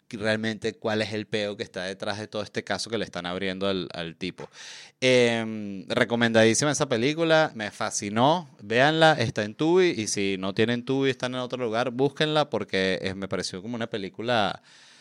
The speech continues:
perfecta, simplemente perfecta. Este, ahí está.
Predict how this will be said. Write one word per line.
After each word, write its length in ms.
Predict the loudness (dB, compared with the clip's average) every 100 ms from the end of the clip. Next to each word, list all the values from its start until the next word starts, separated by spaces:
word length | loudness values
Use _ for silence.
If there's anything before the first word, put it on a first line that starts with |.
| -20 0
perfecta, 720 | 2 2 0 0 -2 -8 -12 -10
simplemente 480 | -8 -4 -6 -4
perfecta. 480 | -6 -8 -12 -14 -18 -20 -20 -20 -16 -4
Este, 1120 | -2 -2 -4 0 2 4 2 -2 -6 -14 -18 -20 _ _ _ _ _ -20
ahí 140 | -20
está. 160 | _